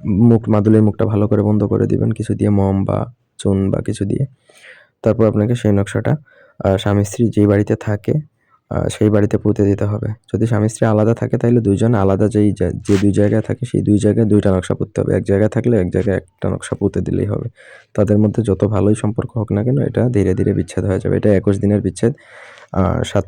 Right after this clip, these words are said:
থেকে নয় দিনে ঝগড়া ঝামেলা হবে, একুশ দিনের মধ্যে একদম ছাড়াছাড়ি হয়ে যাবে। যত ভালো সম্পর্কই থাকুক না কেন, এই নকশা যদি প্রয়োগ করে ফেলেন, তাহলে তাদের সেপারেশন বা ডিভোর্স হবেই হবে। এটা একদম মোটামুটি নিশ্চিত করে বলা যায়। অন্যায়ভাবে এটা প্রয়োগ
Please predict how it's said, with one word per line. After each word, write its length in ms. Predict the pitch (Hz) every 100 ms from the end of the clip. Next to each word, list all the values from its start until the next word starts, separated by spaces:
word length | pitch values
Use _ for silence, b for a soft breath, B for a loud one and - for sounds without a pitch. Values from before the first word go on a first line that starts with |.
| -
থেকে 200 | - 104
নয় 160 | 104 98
দিনে 380 | 101 101 98 90
ঝগড়া 300 | - 95 92
ঝামেলা 320 | 101 104 101
হবে, 260 | 104 120
একুশ 220 | 104 95 92
দিনের 180 | 90
মধ্যে 280 | 90 85 87
একদম 260 | 87 90 87
ছাড়াছাড়ি 460 | - 92 90 98
হয়ে 180 | 98 95
যাবে। 240 | 98 92 92 B B B B -
যত 180 | 104 113
ভালো 300 | 107 101 117
সম্পর্কই 500 | 131 123 123 120 120
থাকুক 340 | 120 104 107
না 140 | 107 107
কেন, 160 | 123
এই 100 | 113
নকশা 340 | 101 92 - 98
যদি 220 | 92 -
প্রয়োগ 320 | - 107 107
করে 200 | 107 117
ফেলেন, 240 | 120 127
তাহলে 240 | 110 101 92
তাদের 220 | 87 87 110 120
সেপারেশন 540 | 92 90 90 87 92
বা 80 | 92
ডিভোর্স 420 | 90 90 90 -
হবেই 260 | 95 95 92
হবে। 280 | 92 117
এটা 160 | 101 87
একদম 260 | 85 82 85
মোটামুটি 460 | 82 85 87 -
নিশ্চিত 300 | 92 - - -
করে 180 | 80 80
বলা 240 | 82 80
যায়। 160 | - B B B B B -
অন্যায়ভাবে 440 | 107 110 113 107
এটা 140 | 104
প্রয়োগ 220 | 98 98